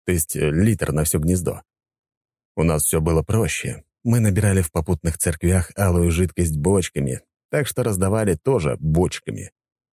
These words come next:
Короче, демпинговали цены на предательство как могли.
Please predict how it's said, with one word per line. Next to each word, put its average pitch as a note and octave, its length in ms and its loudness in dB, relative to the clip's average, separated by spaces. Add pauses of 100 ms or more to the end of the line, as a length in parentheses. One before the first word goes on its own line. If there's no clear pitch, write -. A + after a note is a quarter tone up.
(280)
Короче, D2+ 440 0 (580)
демпинговали D#3 800 2
цены C3+ 460 2
на G#2+ 180 2
предательство F#2+ 680 0
как E2+ 240 -2
могли. C#2+ 420 -2